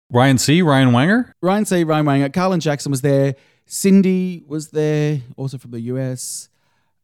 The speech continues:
Speaker 2: People, I, I should remember.
Speaker 1: What happened in the playoffs? You're fifth, so you're in a group with the first person, the fourth, and the eighth. What happened?
Speaker 2: So, sorry, it was Brett Black. Cindy was there. I was, Da-, Darren Lewis and John Eberger are probably the, the missing names there.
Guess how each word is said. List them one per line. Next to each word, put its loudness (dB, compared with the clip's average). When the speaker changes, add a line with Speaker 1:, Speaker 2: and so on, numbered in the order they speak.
Speaker 2:
People, -8
I, -14
I -4
should -6
remember. -12
Speaker 1:
What 4
happened 0
in 2
the 0
playoffs? -6
You're 4
fifth, 0
so 2
you're 4
in 2
a 2
group 2
with -8
the -4
first -2
person, -2
the 0
fourth, 0
and 4
the 0
eighth. -6
What -6
happened? -6
Speaker 2:
So, -4
sorry, -4
it -6
was -4
Brett -6
Black. -4
Cindy -8
was -8
there. -10
I -8
was, -8
Da-, -6
Darren -2
Lewis 0
and -4
John 0
Eberger -4
are -20
probably -12
the, -10
the -8
missing -6
names -8
there. -12